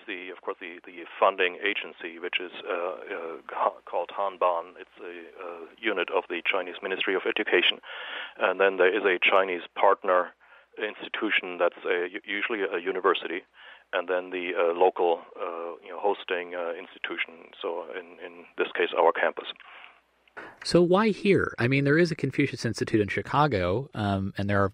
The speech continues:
Speaker 2: you know, quite a few in this area. Why, why one at the University of Illinois here in, in central Illinois?
Speaker 1: Um, I, I think there is, uh, you, you're quite right. There is one in Chicago. There are actually two in Chicago, one at the University of Chicago, uh, the other one with the Chicago Public Schools. Uh, they all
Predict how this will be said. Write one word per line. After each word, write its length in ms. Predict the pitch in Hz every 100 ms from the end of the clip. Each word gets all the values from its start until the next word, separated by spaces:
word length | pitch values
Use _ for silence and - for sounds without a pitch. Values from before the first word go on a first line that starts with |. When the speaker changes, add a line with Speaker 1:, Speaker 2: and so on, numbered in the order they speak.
| -
Speaker 2:
you 80 |
know, 120 | 107 98
quite 200 | - 101
a 40 |
few 200 | - 110
in 100 | 101
this 140 | 98
area. 220 | - 143 123
Why, 220 | 143 151
why 240 | 127 151
one 380 | 170 156 143 139 -
at 160 | 131
the 80 | -
University 500 | 127 117 113 - 110
of 80 | 104
Illinois 320 | 101 98 92
here 160 | 90 101
in, 120 | 90
in 140 | - 95
central 380 | - 95 98 95
Illinois? 380 | 85 82 82 - _ _ _ _ - - - - -
Speaker 1:
Um, 380 | 156 156 160 139 - 110 -
I, 200 | - 165
I 20 |
think 140 | - -
there 180 | 120 147
is, 60 | - -
uh, 140 | 123 123
you, 300 | 131 107 123
you're 180 | 127 117
quite 280 | 135 120
right. 180 | 117 107 -
There 140 | 95
is 100 | 131
one 160 | - 123
in 100 | 127 -
Chicago. 320 | - 104 104
There 100 | 104
are 40 |
actually 200 | - 104 -
two 100 | 135
in 80 | 123
Chicago, 440 | 92 - 92 92
one 160 | 95 95
at 140 | 95
the 60 | 98
University 420 | 95 95 101 -
of 60 | 104
Chicago, 540 | - - 101 92 92 92
uh, 260 | 92 90 85
the 100 | 98 90
other 140 | 92
one 220 | 95 90
with 100 | 87 -
the 240 | 95 90 87
Chicago 380 | - - 92 92
Public 360 | - 98 87
Schools. 320 | - - 113 - - - - - - -
Uh, 140 | 101
they 120 | 98
all 180 | 104 113